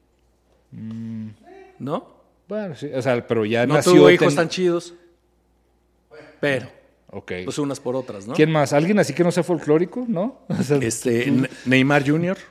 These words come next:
Speaker 2: Mira cómo estoy contestando, chingón, ¿eh? O sea, pa-, hasta parece que lo preparé.
Speaker 1: Ok.
Speaker 2: Ajá.
Speaker 1: Entonces sí puede haber casos de éxito.
Speaker 2: Sí, o sea, dicen que el talento se salta una generación.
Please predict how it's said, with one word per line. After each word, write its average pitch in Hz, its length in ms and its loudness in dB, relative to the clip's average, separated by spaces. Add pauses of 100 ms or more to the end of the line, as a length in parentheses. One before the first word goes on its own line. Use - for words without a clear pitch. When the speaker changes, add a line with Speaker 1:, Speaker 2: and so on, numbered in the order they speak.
(1800)
Speaker 2:
Mira 156 200 4
cómo 233 160 4
estoy 254 160 4
contestando, 294 540 0
chingón, 202 520 0
¿eh? 277 260 2
O 180 80 10
sea, 180 220 10
pa-, 170 140 8 (240)
hasta 147 220 0
parece 208 220 2
que 220 100 0
lo 160 80 2
preparé. 117 460 -4 (1800)
Speaker 1:
Ok. 107 220 -8 (540)
Speaker 2:
Ajá. 120 240 -4
Speaker 1:
Entonces 143 320 2
sí 165 220 2
puede 151 340 6
haber 139 320 4
casos 123 300 0
de 123 120 0
éxito. 110 340 -10 (260)
Speaker 2:
Sí, 202 320 0
o 139 80 0
sea, 165 140 2
dicen 226 240 2
que - 80 4
el 147 60 -2
talento 160 360 2
se 135 120 -6
salta 135 220 -2
una 135 120 0
generación. 113 600 -6